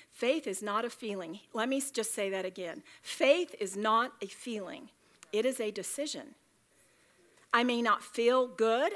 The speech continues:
I may not feel lovable. I may not feel that God is good if my husband died or whatever. But the truth is, I can make a decision. My God is good, even though I don't understand this,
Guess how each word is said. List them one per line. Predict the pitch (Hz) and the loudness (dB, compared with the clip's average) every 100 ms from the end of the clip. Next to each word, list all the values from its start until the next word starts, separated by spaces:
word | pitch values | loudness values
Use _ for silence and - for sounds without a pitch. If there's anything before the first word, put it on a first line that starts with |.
| - | -2
I | 214 | -2
may | 208 | -2
not | 208 190 - | -2 -4 -4
feel | 214 185 | -6 -4
lovable. | 190 202 254 302 339 208 | 0 2 2 0 -2 0
I | 220 | 0
may | 214 | 0
not | 240 233 | 2 0
feel | - 214 214 | 0 -2 0
that | 254 - | 0 -2
God | 180 196 | -4 -2
is | 247 | -4
good | - 370 311 165 - | -4 -2 -2 -4 -8
if | - | -6
my | 185 | -6
husband | 208 196 - 185 | -4 -6 -6 -6
died | 185 180 | -4 -4
or | 185 | -4
whatever. | 196 180 170 160 - _ - - - | -6 -6 -6 -10 -18 _ -20 -20 -6
But | 196 202 - | -2 -2 -2
the | |
truth | 202 - - 392 415 - | -4 -4 2 2 2 -2
is, | 175 185 - | -4 -2 2
I | 214 | 2
can | 240 247 240 | 2 0 2
make | 262 311 | 2 2
a | 254 | 0
decision. | 233 - 320 349 240 196 - - - - | 0 0 0 0 0 -4 -6 -16 -16 -6
My | 190 226 269 311 370 415 - 208 | 4 8 10 10 8 2 -12 4
God | 247 226 233 240 269 - - | 8 8 10 8 4 -8 0
is | 269 294 320 - 220 | 4 6 6 2 0
good, | 247 226 240 - | 4 6 4 0
even | 254 240 | 0 2
though | 220 190 - | 4 2 2
I | 180 262 | 4 8
don't | 339 349 | 8 8
understand | 330 285 - 247 254 254 | 4 0 0 0 2 4
this, | 302 392 - | 4 2 -2